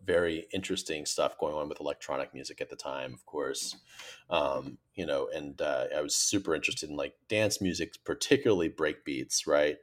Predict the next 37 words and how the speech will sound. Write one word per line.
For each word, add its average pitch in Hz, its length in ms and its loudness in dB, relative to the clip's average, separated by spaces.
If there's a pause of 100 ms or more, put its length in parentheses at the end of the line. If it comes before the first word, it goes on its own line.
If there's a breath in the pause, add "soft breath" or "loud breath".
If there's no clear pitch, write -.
(400 soft breath)
And, 73 240 2
like, 73 240 2
s-, - 220 -4
you - 80 -14
know, 69 120 -2
s-, - 160 -6
really 80 260 2
heavily 78 320 2
s-, - 180 0 (320)
stuff - 300 6
that 82 180 -2
relies 78 320 4
on 78 80 -8
a - 20 0
lot 69 120 2
of - 60 -6
samples 95 560 4
and 78 100 -6
whatnot. 76 420 -2 (400 soft breath)
So, 85 680 8
you 151 120 0
know, 147 280 8
you - 60 -2
know 160 80 6
what, 147 80 12
I'll 143 100 12
pick 123 180 4
something 98 300 2
even, 76 360 -2 (1200 soft breath)
you - 60 -20
know 107 200 -10
what, - 240 -4
let 104 100 -20
me - 140 -20
think - 220 -16
here. - 320 -20 (3000)
Uh, 50 480 -10